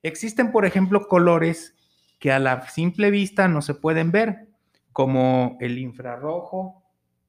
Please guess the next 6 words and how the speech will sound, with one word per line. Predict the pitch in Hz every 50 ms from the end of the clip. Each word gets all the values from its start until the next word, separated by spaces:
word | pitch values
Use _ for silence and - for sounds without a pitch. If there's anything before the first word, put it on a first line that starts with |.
| _ _ _ _ _ _ _ _ _ _ _ _ _ _ _ _ _ _ _ _
así | 135 139 139 - 180
como | - 208 208 208 208
también | 208 208 196 196 202 202
es, | 202 190 190 - -
existen | - 151 151 - - 170 160 - 196 190 185
sonidos | 190 - 202 196 190 185 180 165 170 170 175 - - -